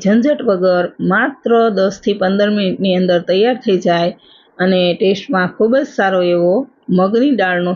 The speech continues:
શીરો. તો ખૂબ જ ટેસ્ટી એવો મગની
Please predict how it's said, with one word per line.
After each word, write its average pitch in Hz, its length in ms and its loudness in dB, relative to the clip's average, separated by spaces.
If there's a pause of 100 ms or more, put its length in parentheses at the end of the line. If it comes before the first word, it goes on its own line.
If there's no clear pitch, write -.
શીરો. 175 260 0 (1500)
તો 214 120 2
ખૂબ 214 320 0
જ 311 140 -2
ટેસ્ટી 226 400 0
એવો 202 300 0
મગની 196 440 0